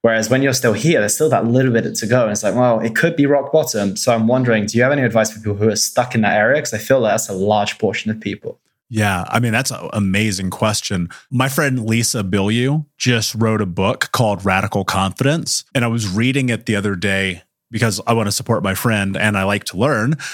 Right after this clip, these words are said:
Speaker 2: And, and she had a terminology in there that ex-, explains to a T what you just said. It's called the purgatory of the mundane. And that's a, that's a dangerous place to be, bro,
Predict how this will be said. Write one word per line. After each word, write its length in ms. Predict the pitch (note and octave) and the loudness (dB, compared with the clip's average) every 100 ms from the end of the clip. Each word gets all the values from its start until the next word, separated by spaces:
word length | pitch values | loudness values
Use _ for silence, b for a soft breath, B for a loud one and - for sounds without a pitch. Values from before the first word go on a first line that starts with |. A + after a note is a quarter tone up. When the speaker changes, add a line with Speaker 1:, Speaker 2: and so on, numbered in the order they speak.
| B - | B -4
Speaker 2:
And, 480 | C#3 A#2+ A#2 A2 - | 0 0 0 -2 -2
and 120 | B2 | -2
she 200 | A2+ C#3+ | 0 0
had 200 | C#3 C#3 | 0 0
a 80 | B2+ | -2
terminology 760 | - C3 B2 G#2+ G#2 B2+ B2 C#3 | -2 0 0 2 0 0 0 0
in 100 | D3 | 0
there 160 | D3 | 0
that 160 | A#2+ G#2 | 0 -2
ex-, 380 | - - - - | -2 -2 -4 -4
explains 840 | C#3 - - - A#2 A2 A2 A2 - | -2 0 -2 0 0 2 0 -2 -4
to 260 | - B2 G2 | -4 -2 -2
a 40 | |
T 540 | - - - A2+ B2 | -2 -4 -2 0 0
what 260 | A#2 G#2 A2 | 0 -2 -2
you 160 | G#2+ G2+ | -2 -2
just 300 | F#2+ F#2+ - | -2 -2 -4
said. 440 | G#2+ G2+ D#3+ G#3 b - | -2 -2 -2 -6 b -4
It's 140 | A#2+ | -2
called 340 | - C3 A#2+ G#2 | 0 0 0 -2
the 80 | F#2 | -4
purgatory 960 | - - A#2 C3 C3+ - C#3+ C#3+ D3 | -4 0 0 0 -2 0 0 2 0
of 200 | A#2+ G#2+ | -2 -2
the 80 | A2 | 0
mundane. 720 | G#2 F#2+ F2+ F2 E2 D#2 D#2+ - _ - | 0 0 0 0 -2 -4 -8 -16 _ -6
And 360 | C#3+ C3+ B2+ - | -2 -2 -4 -6
that's 340 | B2 B2+ F3+ F#3 | -4 -2 -2 -2
a, 180 | C3 G#2+ - | -2 -4 -4
that's 240 | - D#3+ | -2 -2
a 60 | G3 | -2
dangerous 800 | C3 - A2 C#3+ C#3 C3 C#3 - | -2 0 0 2 0 0 -2 0
place 340 | C#3 C3+ B2+ | 0 0 0
to 100 | B2 | -2
be, 220 | A2 D3+ | 0 0
bro, 460 | F#3+ C3+ C#3+ E3 | 0 0 0 -2